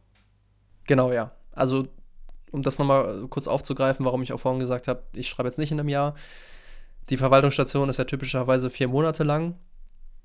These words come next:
Jetzt ist es so, dass das Auswärtige Amt diese Verwaltungsstationsstellen für drei Monate anbietet und man,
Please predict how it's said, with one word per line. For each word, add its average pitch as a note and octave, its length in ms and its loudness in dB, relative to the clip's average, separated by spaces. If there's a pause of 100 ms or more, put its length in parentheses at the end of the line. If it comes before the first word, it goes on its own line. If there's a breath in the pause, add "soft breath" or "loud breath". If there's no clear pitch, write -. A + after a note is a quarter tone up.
(500)
Jetzt C3+ 180 -2
ist C3+ 100 -2
es C#3 160 -4
so, D3 160 2
dass C3+ 200 0
das - 120 -10
Auswärtige C3 520 -2
Amt - 540 -6 (200)
diese B2+ 560 -2
Verwaltungsstationsstellen C3+ 1400 -2
für C3+ 120 -6
drei C3 200 2
Monate D#3 360 2
anbietet D3 640 -4 (480 soft breath)
und C#3 420 -2
man, C3 380 -2